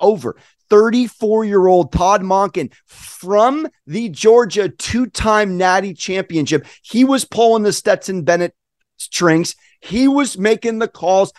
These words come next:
I mean, you think about the offensive talent that he was coaching in Georgia.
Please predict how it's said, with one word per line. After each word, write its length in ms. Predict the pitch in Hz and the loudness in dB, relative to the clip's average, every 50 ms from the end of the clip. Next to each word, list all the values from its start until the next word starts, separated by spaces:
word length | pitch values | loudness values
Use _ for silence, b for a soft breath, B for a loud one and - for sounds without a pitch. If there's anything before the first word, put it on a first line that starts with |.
| b b b | b b b
I 100 | - 190 | -4 -2
mean, 140 | 202 202 196 | 0 0 0
you 100 | 202 233 | -2 -2
think 200 | - 262 254 202 | -4 -4 -4 -4
about 300 | 226 196 208 190 165 - | -2 -2 -2 -2 -4 -6
the 120 | 156 - - _ _ - | -12 -16 -16 _ _ -2
offensive 640 | 196 208 240 254 247 - 202 175 147 - 147 117 | 2 2 2 2 2 -2 -4 -4 -4 -6 -10 -12
talent 440 | - - 139 127 123 110 95 - b b b b _ | -10 -8 -6 -6 -4 -6 -8 -10 b b b b _
that 140 | 165 160 139 | -2 -2 -2
he 160 | - 175 190 | -4 -4 -2
was 180 | 170 165 147 - | 0 0 0 0
coaching 460 | - - 175 165 156 - 170 156 151 | 0 0 0 0 0 -2 -6 -6 -6
in 140 | 139 131 - | -6 -6 -4
Georgia. 460 | - 139 143 143 120 123 147 139 | -2 0 0 0 0 0 -2 -2